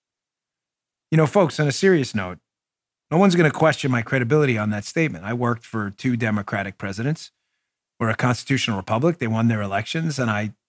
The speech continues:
worked for them 'cause I worked for our country,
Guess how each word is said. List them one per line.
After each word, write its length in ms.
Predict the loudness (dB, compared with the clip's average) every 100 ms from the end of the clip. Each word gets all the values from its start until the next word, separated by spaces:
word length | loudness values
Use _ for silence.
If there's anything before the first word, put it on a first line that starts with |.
| _ _ _ _ _ _
worked 240 | -4 -4
for 140 | -2 -2
them 320 | 0 0 -4 _ _ _ _ _ _ _ _ _ _ _ -8
'cause 140 | -4
I 60 | -2
worked 240 | -2 -2
for 140 | -2 -2
our 60 |
country, 420 | 2 2 2 -4